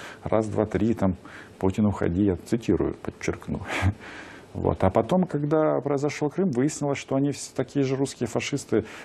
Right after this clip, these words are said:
как и кто это всё придумал. Поэтому, м, ещё раз говорю, что, а, да, Россия на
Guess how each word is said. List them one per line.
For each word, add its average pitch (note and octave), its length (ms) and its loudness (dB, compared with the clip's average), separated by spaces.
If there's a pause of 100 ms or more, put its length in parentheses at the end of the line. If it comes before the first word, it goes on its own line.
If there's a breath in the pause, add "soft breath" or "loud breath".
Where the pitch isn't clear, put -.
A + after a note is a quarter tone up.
как G2+ 140 -4 (140)
и G2 640 4
кто - 140 -2
это G2 160 -2
всё - 180 -4
придумал. E2 540 -4 (120)
Поэтому, G2 840 2 (1080 loud breath)
м, G2 180 -2
ещё E3 200 2
раз A#2 140 2
говорю, G2 280 0
что, G#2+ 360 -2 (260 loud breath)
а, G#2 360 2 (280)
да, G2 640 2
Россия G2+ 540 0
на G2+ 180 0